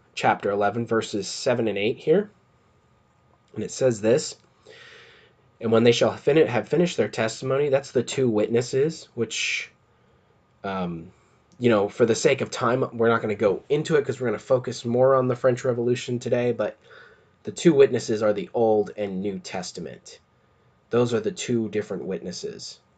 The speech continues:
And you can find that in Zechariah, where it talks about the, the olive branches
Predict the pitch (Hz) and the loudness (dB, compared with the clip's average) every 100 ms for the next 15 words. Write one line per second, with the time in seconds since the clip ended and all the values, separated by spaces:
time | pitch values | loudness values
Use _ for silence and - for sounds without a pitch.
0 | _ _ _ _ 101 104 98 104 117 107 | _ _ _ _ -4 -2 -2 -4 -4 -4
1 | 98 113 107 104 98 98 95 107 92 92 | -4 -2 -2 -2 -4 -8 -6 -4 -4 -6
2 | 98 92 87 80 82 - - 92 - 90 | -4 -4 -4 -6 -6 -8 -10 -12 -10 -10
3 | 82 85 87 _ - _ _ _ - 95 | -8 -8 -10 _ -20 _ _ _ -10 -8
4 | 90 82 73 - 92 - 98 101 95 90 | -8 -8 -12 -14 -10 -4 0 0 -2 -4
5 | 92 87 87 - 69 67 - | -4 -2 -4 -8 -10 -12 -16